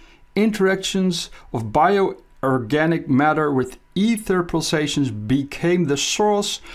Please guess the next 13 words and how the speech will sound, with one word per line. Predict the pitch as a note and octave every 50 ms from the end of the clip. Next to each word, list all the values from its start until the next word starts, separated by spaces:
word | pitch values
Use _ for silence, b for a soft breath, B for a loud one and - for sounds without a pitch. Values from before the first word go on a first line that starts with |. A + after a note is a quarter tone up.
| B B B
of | B2+ B2 G#2
vitalizing | G2+ A#2 D#3 F3+ G3+ G3+ - F3 E3 D#3+ E3 E3 D#3+ - D#3+ D3 C#3+ C#3 -
influences. | - - F#3 F#3 E3+ - - C#3 A#2+ A#2 A#2 - - - - - - - - - - - - - - - - - - - -
Ether | E3 F#3+ G#3 G3+ - F#3 F3 E3+ E3+ E3 D3+
was | B2+ B2 B2 A#2 - - -
neutral | - A#2+ D3 F#3+ F#3+ F#3+ - - - - C#3+ - - B B B B B B B
and | - C3 B2+ G#2
did | D3+ D#3+ D3+ C3
not | C#3+ D#3+ F3 F3 E3+ - - -
ionize | - F3+ G3 G3 F3 D#3 D3+ C#3+ C3+ C#3 - -
matter | C#3 B2 D#3+ E3+ D3 C#3+ C#3 C#3+ D3 C#3+ - - -
unless | F#3 G3+ G#3 G3 G#3 G3 F#3+ F#3 - - -
focused | - - - G3 G3 F#3+ F#3+ E3+ C#3 - - - -